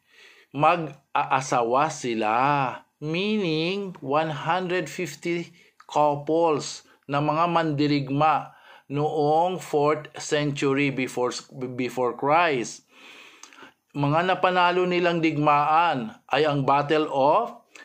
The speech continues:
Tigir-, Tigira noong three hundred seventy-five B C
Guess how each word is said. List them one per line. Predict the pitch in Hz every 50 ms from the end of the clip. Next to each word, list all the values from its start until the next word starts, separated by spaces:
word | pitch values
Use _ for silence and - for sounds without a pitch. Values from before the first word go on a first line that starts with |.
| _ _
Tigir-, | - 147 143 139 131 156 190 220 233 233 226 214 220 - - _ _ _
Tigira | - 156 135 139 165 185 196 185 175 147 120 98 92 90 - _ _ _ _ - -
noong | 135 147 147 147 147 143
three | 156 175 190
hundred | 175 151 170 165 165 151 147 156 151 156 143
seventy-five | 143 - - 156 135 143 135 131 139 139 - 143 135 131 117
B | 117 127 120 113 113
C | - 170 170 156 139 107 87